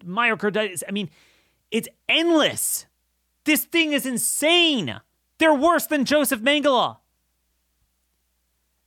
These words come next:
You know, I wanna end off the week with a beautiful piece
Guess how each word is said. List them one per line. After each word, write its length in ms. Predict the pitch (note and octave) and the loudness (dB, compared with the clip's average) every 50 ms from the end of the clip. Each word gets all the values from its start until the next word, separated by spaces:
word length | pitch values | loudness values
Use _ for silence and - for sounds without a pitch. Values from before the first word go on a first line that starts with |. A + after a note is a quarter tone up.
| _ _ - | _ _ -4
You 60 | G#3 | -2
know, 20 | |
I 80 | A#3 A3 | 0 2
wanna 140 | A#3+ A#3+ G#3+ | 2 2 0
end 240 | F#3+ A3 A3 G3 | 0 0 2 2
off 340 | G#3 G#3 A#3 A#3+ A3 - - | 4 4 2 2 0 -4 -6
the 120 | - E3+ D#3+ | -4 -4 -2
week 540 | D3 F3 A3+ A#3 F#3+ D3 - - - - _ _ _ _ _ _ _ _ _ _ _ _ _ _ _ _ _ _ _ _ _ _ _ _ _ - | 0 2 2 2 2 0 -2 -8 -18 -20 _ _ _ _ _ _ _ _ _ _ _ _ _ _ _ _ _ _ _ _ _ _ _ _ _ -8
with 100 | D3 C#3+ | -6 -4
a 60 | D#3 | -2
beautiful 400 | B2 E3 A3 A3+ F#3 F3 D#3+ C#3 | -2 0 0 0 0 0 -2 -2
piece 560 | - - G#3 G#3+ F3+ B2+ A2+ - - - - | -2 -4 -2 -2 -2 -2 -4 -4 -6 -8 -10